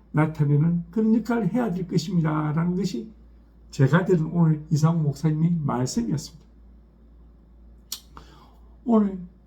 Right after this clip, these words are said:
수요 성령 새벽 예배를 드리고 나서 청년들이 네 명이 쭉 오는 거 봤습니다. 그래서 "오, 너희들 새벽 예배도 오고 좋다." 그랬더니 어제 수요 성령 집회를 드리고 나서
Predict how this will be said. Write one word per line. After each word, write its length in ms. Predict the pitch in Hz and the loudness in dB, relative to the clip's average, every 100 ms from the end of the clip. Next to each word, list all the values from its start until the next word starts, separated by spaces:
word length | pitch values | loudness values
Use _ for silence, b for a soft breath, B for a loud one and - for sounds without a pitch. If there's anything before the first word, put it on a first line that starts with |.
| - | -20
수요 240 | - 233 | -4 0
성령 640 | 220 175 170 175 175 175 180 - - | 0 2 4 6 4 2 -2 -14 -20
새벽 440 | - 175 170 175 | -2 2 4 6
예배를 260 | 180 170 143 | 6 6 4
드리고 280 | 143 139 127 | 2 0 -2
나서 480 | 113 117 107 143 - - - B B B | -6 -10 -8 -8 -10 -18 -20 B B B
청년들이 540 | - 240 262 254 240 175 | 0 4 6 6 6 8
네 140 | 139 | 10
명이 300 | 156 185 143 | 8 8 2
쭉 120 | - - - - | -2 -14 -10 -2
오는 180 | 185 | 0
거 100 | 160 | 0
봤습니다. 440 | 143 135 - - - - _ | 0 -6 -10 -20 -20 -20 _
그래서 200 | 190 170 | -8 -6
"오, 360 | - 294 311 208 | 0 4 4 4
너희들 440 | 180 277 202 175 | 4 4 2 0
새벽 320 | - 226 233 247 | -4 -2 0 0
예배도 220 | 226 202 | 0 0
오고 180 | 156 147 | -2 -6
좋다." 400 | 151 170 - - - | -6 -6 -8 -12 -10
그랬더니 500 | 185 160 165 165 165 B B B B - - | -2 0 2 2 0 B B B B -10 -2
어제 240 | 202 175 | 4 4
수요 200 | - 208 | 4 -2
성령 320 | - 170 175 | 2 4 4
집회를 280 | 160 165 147 | 2 2 0
드리고 260 | 147 143 139 | 0 0 0
나서 300 | 135 156 | 0 -4